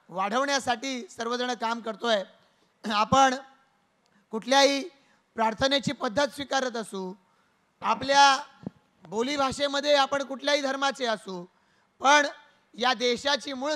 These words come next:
संस्कृती ही हिंदू संस्कृती आहे आणि म्हणून या हिंदू संस्कृतीचं आपल्या सगळ्यांना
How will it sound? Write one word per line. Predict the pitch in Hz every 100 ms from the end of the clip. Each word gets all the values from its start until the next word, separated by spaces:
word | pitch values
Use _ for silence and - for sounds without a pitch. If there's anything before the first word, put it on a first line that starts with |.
| -
संस्कृती | 269 226 269 240 262 226 - _ _ 254
ही | 254
हिंदू | 233 240 302 277
संस्कृती | 269 214 277 277 269
आहे | 226 196 - _ _
आणि | 208 220
म्हणून | 233 233
या | 233 247 240 - - -
हिंदू | 220 247 294
संस्कृतीचं | 262 247 - 269 220 269 202 294 294 302 - - -
आपल्या | 233 233 269 262
सगळ्यांना | 247 226 262 262 240